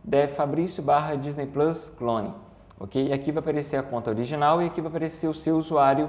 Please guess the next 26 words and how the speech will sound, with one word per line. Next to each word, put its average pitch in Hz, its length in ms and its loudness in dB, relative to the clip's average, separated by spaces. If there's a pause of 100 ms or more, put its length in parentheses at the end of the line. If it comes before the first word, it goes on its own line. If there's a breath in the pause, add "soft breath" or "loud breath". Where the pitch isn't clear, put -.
barra 127 560 4 (400 loud breath)
o - 60 -8
nome 123 240 0
do 123 60 -4
repositório 123 560 0
também. 117 460 0 (680 loud breath)
E 185 140 2
aqui 196 400 2
vai 185 180 4
continuar 185 360 0
aparecendo 180 680 0
o 151 60 2
meu 147 680 6
usuário 123 680 4
até 165 400 -2
que 196 500 -4
você 147 280 -4
faça 147 340 0
um 156 80 -2
commit 156 480 0
e 143 40 -2
jogue 131 260 2
pra 131 120 -4
cá 127 140 -2
de 131 140 -2
novo, 131 400 2